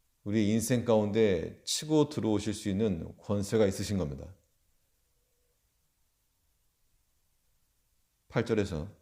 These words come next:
여호와께서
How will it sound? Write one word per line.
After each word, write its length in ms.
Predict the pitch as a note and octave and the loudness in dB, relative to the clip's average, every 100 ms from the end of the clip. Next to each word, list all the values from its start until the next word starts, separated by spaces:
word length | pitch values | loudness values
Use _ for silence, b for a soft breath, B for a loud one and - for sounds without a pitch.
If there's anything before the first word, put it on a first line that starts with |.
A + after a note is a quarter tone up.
| _ _ _ _ _ _ _ _ _ _ _ _ _ _ _ _ _ _ _ _ _ _ _ _ _ _ _ _ _ _ _ A2 | _ _ _ _ _ _ _ _ _ _ _ _ _ _ _ _ _ _ _ _ _ _ _ _ _ _ _ _ _ _ _ 4
여호와께서 1000 | A2 A2 G#2+ G2+ - G2+ D#2+ - - | 8 8 6 0 2 0 0 -6 -14